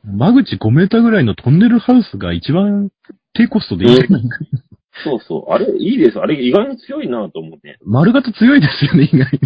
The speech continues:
Speaker 2: うん、強い強い。
Speaker 1: ベトコン、ベトコンより大きいですよね。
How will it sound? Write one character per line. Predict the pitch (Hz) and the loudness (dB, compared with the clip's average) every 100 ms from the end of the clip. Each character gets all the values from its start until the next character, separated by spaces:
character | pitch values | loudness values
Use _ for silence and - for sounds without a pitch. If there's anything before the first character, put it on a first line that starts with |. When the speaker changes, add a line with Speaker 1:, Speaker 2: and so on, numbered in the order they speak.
| - - - - | -8 -12 -12 -8
Speaker 2:
う | 104 98 90 78 - | -6 -6 -8 -12 -14
ん、 | _ | _
強 | 92 80 | -6 -6
い | 73 | -6
強 | 78 71 | -8 -8
い。 | - _ - | -10 _ -4
Speaker 1:
ベ | 120 | -2
ト | 135 | -2
コ | 127 | -2
ン、 | 127 - | -4 -6
ベ | 135 139 | -4 -2
ト | 196 | 0
コ | 226 | 0
ン | |
よ | 214 | 0
り | |
大 | 110 107 | 0 -2
き | 98 | -6
い | |
で | - | -8
す | 85 | -10
よ | |
ね。 | 117 127 | -12 -12